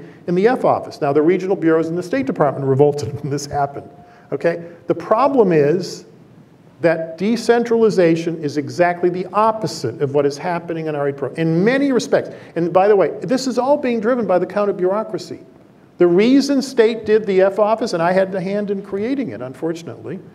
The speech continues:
very unfortunately, um, is because the county bureaucracy said, "You're not coordinated, you know, the three Ds don't have an integrated program."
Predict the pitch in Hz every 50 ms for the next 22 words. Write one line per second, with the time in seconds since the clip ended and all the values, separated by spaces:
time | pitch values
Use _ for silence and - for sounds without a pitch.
0 | - - - - - _ - _ _ - - - - - - - _ _ - 156
1 | 151 156 135 117 107 110 - 123 104 104 - - 107 107 - 127 175 190 - -
2 | - - - 139 139 139 139 139 - - 170 165 170 165 170 165 165 170 190 180
3 | 170 175 170 - - 175 - 180 175 180 190 170 156 165 165 160 156 156 - 165
4 | 156 - 160 - 160 123 117 139 139 147 151 147 143 - - 151 151 151 147 139
5 | 147 143 143 143 143 143 143 143 139 143 139 135 127 131 127 123 123 123 107 -
6 | 139 143 143 135 135 135 135 135 131 135 143 135 131 135 135 - - - - -
7 | 139 135 127 127 135 139 143 147 143 - 120 147 139 127 131 135 - 143 127 131
8 | 117